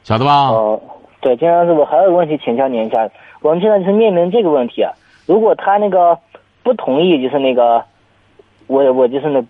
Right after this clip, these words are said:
Speaker 2: 把，把那个就是这个房子写上，就是跟我们俩没关系这条，我们就只能就是那个起诉离婚了呗。
Speaker 1: 起诉离婚，如果这个房子和你们有牵连的话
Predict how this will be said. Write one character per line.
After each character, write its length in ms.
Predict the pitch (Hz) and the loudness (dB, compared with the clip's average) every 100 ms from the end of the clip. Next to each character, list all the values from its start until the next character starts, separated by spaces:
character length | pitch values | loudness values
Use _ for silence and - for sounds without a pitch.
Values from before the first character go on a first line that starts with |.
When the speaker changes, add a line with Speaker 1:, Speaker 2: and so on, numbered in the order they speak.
| _ | _
Speaker 2:
把， 140 | 127 | -2
把 160 | 113 120 | 0 -2
那 140 | 131 | 0
个 120 | 139 123 | 0 -2
就 120 | 127 | -4
是 120 | 123 | -4
这 100 | 127 | 0
个 100 | 123 | 0
房 220 | - 113 | 0 -2
子 100 | 131 127 | -2 -4
写 120 | 117 113 | -4 -2
上， 160 | 123 | -2
就 60 | 117 | -4
是 100 | 117 | -4
跟 140 | 123 | -2
我 140 | 127 123 | -2 0
们 40 | |
俩 140 | 110 | -2
没 140 | 107 110 | -2 -2
关 180 | 123 120 | -2 -4
系 80 | 110 | -6
这 120 | 113 | -8
条， 360 | - 98 92 - _ _ _ _ _ _ _ - | -4 -6 -6 -12 _ _ _ _ _ _ _ -4
我 100 | 139 | -2
们 100 | 156 | 0
就 80 | 175 | -2
只 140 | 135 | -2
能 200 | 127 156 | -2 0
就 80 | 165 | -2
是 100 | 165 | -2
那 120 | 147 | 0
个 220 | 127 127 - _ _ | 2 0 -2 _ _
起 160 | - 120 | -10 -4
诉 140 | 165 156 | 0 0
离 160 | 107 | 0
婚 160 | 107 104 | -2 -6
了 100 | 98 | -4
呗。 280 | 95 90 - _ _ _ _ _ _ _ _ | -4 -6 -8 _ _ _ _ _ _ _ _
Speaker 1:
起 300 | - 170 208 | -4 0 0
诉 240 | - 294 | 2 2
离 180 | 180 160 | 2 2
婚， 400 | 160 160 156 151 | 2 2 2 2
如 160 | 135 185 | 0 0
果 140 | 165 | 0
这 100 | 143 | 0
个 80 | 143 | -2
房 440 | - 117 120 170 | -2 -2 0 0
子 1160 | 165 147 113 104 95 92 90 90 87 90 90 85 _ | 0 0 0 0 2 2 2 0 0 -2 -4 -8 _
和 260 | - - 156 | -14 -6 -2
你 200 | 160 113 | 0 0
们 680 | 135 151 156 151 - - 123 | 0 -2 -2 -4 -8 -8 -2
有 180 | 117 107 | 0 0
牵 340 | - 165 156 | 0 0 0
连 220 | 117 104 | 0 0
的 100 | 127 | -2
话 480 | 104 107 87 78 69 | -2 0 0 0 -2